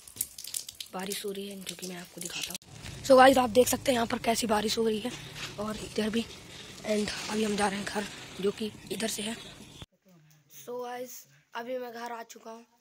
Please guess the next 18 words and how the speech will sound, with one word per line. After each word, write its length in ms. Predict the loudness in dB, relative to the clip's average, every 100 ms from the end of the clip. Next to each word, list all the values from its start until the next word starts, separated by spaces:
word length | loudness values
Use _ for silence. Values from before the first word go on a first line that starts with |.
| _ _ _
और 100 | -14
यहाँ 200 | -10 -10 -12
सब 200 | -16 -18
कोई 140 | -12 -12
बैठे 340 | -12 -16 -18
हैं। 140 | -20 -20 _ _ _ _
ये 240 | -10 -10 -10 -16 _ -20
आयुष 300 | -12 -10 -10 -14 -20 _
इधर 160 | -20 -14
देखना, 280 | -10 -8 -10 -12 _ _ _ _ _ _ _ _ _ -14
और 180 | -14 -16 _ _ -20
यहाँ 260 | -18 -18 -18
पर 60 | -16 -14
है 60 | -16
मम्मी 280 | -18 -20 -20
जी। 160 | -20 -20 _ _ _ _ -20
So 1160 | -20 _ _ _ _ _ _ _ _ _ -20
guys, 160 | -18